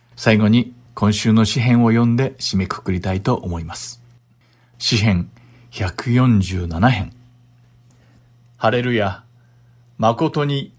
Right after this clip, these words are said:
我らの神に褒め歌を歌うのは良い。誠に楽しく、賛美は麗しい。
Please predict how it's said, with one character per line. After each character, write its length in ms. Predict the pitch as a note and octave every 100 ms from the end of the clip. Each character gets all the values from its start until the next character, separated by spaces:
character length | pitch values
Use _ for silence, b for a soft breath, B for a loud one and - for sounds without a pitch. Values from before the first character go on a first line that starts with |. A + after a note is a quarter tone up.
| _
我 280 | G2+ A2 C3
ら 120 | A#2+
の 160 | G#2+ G2
神 320 | B2 B2 A#2
に 180 | A#2 G#2
褒 100 | G2
め 180 | A#2+ C#3+
歌 440 | C3+ C3 C3 A#2+
を 160 | A#2+ A2+
歌 220 | G#2+ A#2
う 100 | A#2+
の 160 | A2+
は 120 | G#2 F#2
良 260 | G2 B2
い。 80 | G#2+ - _ _ _ _ _ b b b b -
誠 460 | G2 F#2 A#2+ B2
に 160 | A#2 A2+
楽 260 | G#2+ B2
し 120 | B2 -
く、 280 | G#2 F#2+ - b b b b
賛 420 | - B2+ D3 D3+
美 120 | A2+
は 120 | G#2+
麗 340 | G#2 A#2 D#3+ D3+
し 260 | - C3+
い。 120 | F2